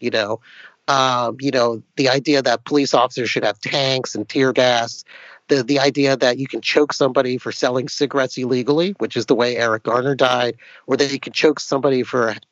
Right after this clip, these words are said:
for possessing a twenty dollar bill that's not real. Uh, obviously, you know, what libertarian who believes in individual freedom would say that is a just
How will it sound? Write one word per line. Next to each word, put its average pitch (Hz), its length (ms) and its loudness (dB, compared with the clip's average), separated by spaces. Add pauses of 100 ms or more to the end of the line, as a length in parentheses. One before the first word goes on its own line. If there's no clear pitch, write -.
(140)
for 139 160 0
possessing 131 580 0
a 117 60 -4
twenty 131 320 -2
dollar 117 280 0
bill 127 220 2
that's 120 220 -2
not 110 200 -2
real. 127 360 2 (540)
Uh, 127 220 2
obviously, 151 480 2
you 143 80 2
know, 131 140 2
what 139 240 4
libertarian 139 640 0
who 123 100 -4
believes 123 340 0
in 127 100 -4
individual 131 520 0
freedom 135 340 -2
would 117 140 -2
say 117 140 0
that 120 180 0
is 113 120 -2
a 123 80 0
just 127 460 -2